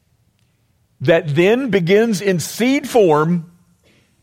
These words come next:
and grows more and more into the image of the one whose righteousness saved me in the first place. You get that?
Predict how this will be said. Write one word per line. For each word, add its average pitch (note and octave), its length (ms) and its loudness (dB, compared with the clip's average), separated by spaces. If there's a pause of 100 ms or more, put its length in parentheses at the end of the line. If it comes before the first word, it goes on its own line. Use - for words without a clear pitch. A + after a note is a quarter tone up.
(840)
and C#3 180 -4
grows C3+ 340 0
more C#3 280 0
and C3+ 100 -4
more B2+ 260 2
into A2+ 160 -6
the A2+ 140 -2
image A#2+ 520 -6 (220)
of G2+ 160 -6
the A2+ 100 -4
one G#2+ 440 -4 (220)
whose A2+ 180 -8
righteousness G2 680 -6 (200)
saved F#2+ 320 -6
me F2+ 80 -12
in E2+ 60 -12
the E2 80 -14
first - 260 -20
place. - 340 -20 (2000)
You F#2 100 -12
get - 40 -18
that? G#2 180 -12